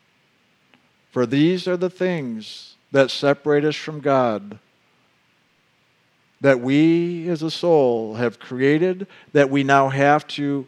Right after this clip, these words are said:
move back through, to complete, to bring to rest, to let die off, so that we can be free of that and now move on, including death itself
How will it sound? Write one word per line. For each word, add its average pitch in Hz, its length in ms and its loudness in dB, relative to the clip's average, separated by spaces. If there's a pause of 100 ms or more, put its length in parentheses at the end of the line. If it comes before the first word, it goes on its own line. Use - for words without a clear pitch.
move 160 600 0
back 165 260 0
through, 135 640 -4 (800)
to 143 160 -6
complete, 160 1000 -4 (420)
to 131 120 -10
bring 139 300 0
to 160 120 -8
rest, 139 440 0
to 127 80 -6
let 123 320 -2
die 127 200 0
off, 127 500 0 (240)
so - 180 -6
that 131 200 4
we 135 140 -4
can 143 160 -6
be 127 160 -6
free 220 560 -2
of 156 180 0
that 107 560 -2 (300)
and 135 180 -2
now 131 240 2
move 139 320 -4
on, 120 540 -6 (1400)
including 135 540 -2
death 123 340 0
itself 127 880 -10